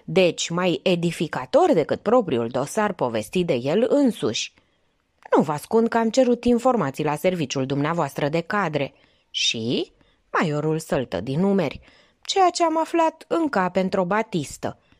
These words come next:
„Ce vreți să știți?” „Totul. Luați-o cu ziua nașterii.” „Nu o cunosc.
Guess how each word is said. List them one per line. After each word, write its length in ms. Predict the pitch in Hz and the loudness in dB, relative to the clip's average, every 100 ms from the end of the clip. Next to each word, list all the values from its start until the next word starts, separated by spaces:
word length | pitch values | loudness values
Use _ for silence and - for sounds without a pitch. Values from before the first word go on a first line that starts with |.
| _ _ | _ _
„Ce 220 | - 523 339 | -4 0 0
vreți 220 | 156 139 | 0 -2
să 80 | 143 | -4
știți?” 480 | - - 117 - - _ _ _ _ | -4 -4 -8 -10 -20 _ _ _ _
„Totul. 480 | 466 196 - 98 - _ _ | 2 2 0 -6 -8 _ _
Luați-o 340 | 226 202 220 | 0 2 0
cu 120 | 226 | 0
ziua 280 | 247 175 143 | 0 0 0
nașterii.” 640 | 170 180 160 - 147 135 _ _ _ _ _ | -2 -2 -2 -2 -4 -6 _ _ _ _ _
„Nu 180 | - 156 | -6 -4
o 40 | 139 | -2
cunosc. 520 | 156 151 147 - | -2 -2 -2 -6